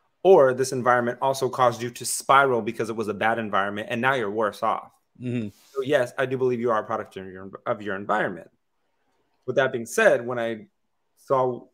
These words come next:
Speaker 1: Joe talking about this is his daughter, I was like, "Hopefully Antonia will see that as I want my spouse to do these things for me, and I'm willing to go just as hard for them."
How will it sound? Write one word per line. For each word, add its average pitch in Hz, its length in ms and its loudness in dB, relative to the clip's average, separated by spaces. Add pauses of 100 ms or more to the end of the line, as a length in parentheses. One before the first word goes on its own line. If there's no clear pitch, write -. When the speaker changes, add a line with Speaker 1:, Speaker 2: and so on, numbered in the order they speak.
(100)
Speaker 1:
Joe 123 500 -2
talking 131 280 -6
about 110 260 -2
this 120 160 -6
is 104 80 -16
his 101 180 -14
daughter, 135 420 0
I - 120 -2
was 113 180 -8
like, 98 320 -4 (1700)
"Hopefully 147 460 -2
Antonia 127 460 -6
will 107 140 -8
see 123 280 -10
that 95 380 -4 (580)
as 107 560 -2 (1200)
I 131 120 4
want 131 280 0
my 123 140 -2
spouse 117 600 0
to 127 100 -4
do 117 240 -6
these 117 300 -8
things 117 460 -10 (160)
for 123 220 0
me, 123 480 -6
and 123 160 -8
I'm 120 300 0
willing 117 380 -4
to 117 220 -12
go 120 220 0
just 113 400 -4
as 107 180 -2
hard 107 280 -2
for 110 180 -2
them." - 380 -10